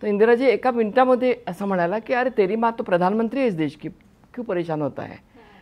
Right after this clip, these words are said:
म्हणजे अशा पद्धतीने त्यांच्या घराण्याचा आणि आमच्या घराण्याचा एक, अ, ऋणानुबंध पक्का सुरू झाला. त्याच्यानंतर मग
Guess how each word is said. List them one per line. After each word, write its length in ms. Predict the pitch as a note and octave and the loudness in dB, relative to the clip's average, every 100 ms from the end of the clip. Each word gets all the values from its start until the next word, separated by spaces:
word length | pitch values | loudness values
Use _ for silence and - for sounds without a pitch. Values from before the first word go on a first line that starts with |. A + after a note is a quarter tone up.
| - _ - | -20 _ -6
म्हणजे 180 | A3+ | 0
अशा 240 | C4 G3+ A3+ | 2 2 0
पद्धतीने 540 | B3 A#3+ B3+ C4 B3+ | 0 2 2 2 -2
त्यांच्या 380 | B3+ G#3+ G3 A3+ | 0 0 0 -2
घराण्याचा 480 | G#3 G3 G3 G3 G3+ | 0 0 -2 -2 -2
आणि 100 | G3+ | -2
आमच्या 260 | F3 F3 | -2 -4
घराण्याचा 480 | E3+ E3+ E3+ E3 F3+ F#3+ - - | -4 -4 -6 -6 -8 -10 -16 -10
एक, 360 | F3+ F3+ - | -10 -10 -12
अ, 20 | F2+ C3+ C#3+ B2 | -6 -4 -4 -4
ऋणानुबंध 540 | E3+ F#3 F#3+ F#3+ F#3+ | 0 4 4 4 0
पक्का 340 | G3 F3+ E3 G3 | -2 -4 -4 -6
सुरू 220 | E3+ D3+ | -2 -2
झाला. 240 | D3 C3 C3 _ _ - _ | -2 -4 -8 _ _ -20 _
त्याच्यानंतर 440 | F3+ F#3 F#3+ F#3 F#3+ | -4 0 0 0 0
मग 160 | F#3+ | 0